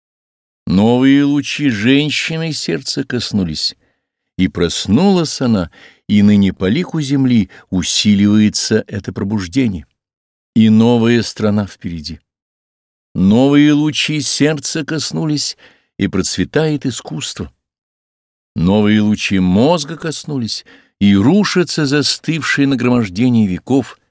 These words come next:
сковавшие духа свободу. Так лучи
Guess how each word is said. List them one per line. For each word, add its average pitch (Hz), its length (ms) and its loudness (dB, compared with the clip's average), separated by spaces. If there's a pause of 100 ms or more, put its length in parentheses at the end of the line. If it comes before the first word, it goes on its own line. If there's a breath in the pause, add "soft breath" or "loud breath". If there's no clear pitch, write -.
(520)
сковавшие 98 880 -2
духа 92 380 -6
свободу. 80 520 -6 (1300)
Так 156 380 0
лучи 175 680 -4